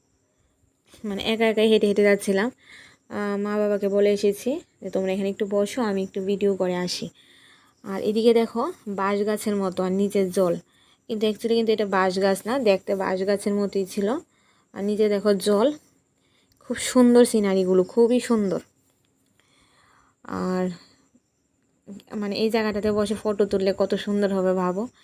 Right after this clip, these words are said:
কিন্তু এই জায়গাটাতে তো আমি একা এসেছি, উম, ফটো তুলে দেওয়ার মতো কেউ ছিল না। তো যাই হোক, তারপরেও আমি সেলফি কয়েকটা তুলেছি। আর দেখো এদিক দিয়ে লোকজন আসছে।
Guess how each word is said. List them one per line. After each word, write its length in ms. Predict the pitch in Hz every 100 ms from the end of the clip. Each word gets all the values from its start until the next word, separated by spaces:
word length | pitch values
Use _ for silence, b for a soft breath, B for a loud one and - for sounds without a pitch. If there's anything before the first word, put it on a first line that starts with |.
| b b b -
কিন্তু 180 | 214 214
এই 80 |
জায়গাটাতে 380 | 208 208 202 196
তো 100 | 202
আমি 100 | 208
একা 260 | 208 202 220
এসেছি, 540 | 196 208 190 - 220 - b b b b b -
উম, 300 | 202 196 196 185
ফটো 200 | 208 196
তুলে 220 | 196 196
দেওয়ার 220 | 202 202
মতো 220 | 202 196
কেউ 200 | 185 202
ছিল 320 | 190 226 208 208
না। 200 | 190 196 _ _ _ _ _ _ _ _ -
তো 100 | 220
যাই 260 | 202 214 233
হোক, 160 | 254
তারপরেও 440 | 240 208 202 208 220
আমি 140 | 226
সেলফি 340 | 226 208 202 214
কয়েকটা 300 | 214 208 220
তুলেছি। 560 | 220 214 208 214 269 - _ _ _ _ _ _ _ b b b b b -
আর 140 | 190
দেখো 180 | 185 202
এদিক 200 | 196 185
দিয়ে 140 | 196 196
লোকজন 420 | 196 196 180 180
আসছে। 420 | 175 - -